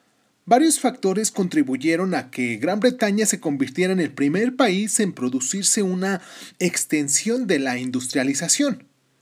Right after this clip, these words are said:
En primer lugar, existía una gran acumulación de capital para invertir en empresas nuevas.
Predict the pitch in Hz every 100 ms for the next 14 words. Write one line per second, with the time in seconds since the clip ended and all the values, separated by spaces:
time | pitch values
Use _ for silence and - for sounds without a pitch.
0 | _ - 180 233 254 302 277 - - _
1 | _ - 175 220 202 262 277 294 220 233
2 | 247 254 190 160 - - 196 202 190 185
3 | - 185 190 180 147 127 - - - -
4 | 170 160 170 - 233 254 175 127 131 135
5 | 143 139 156 135 - - -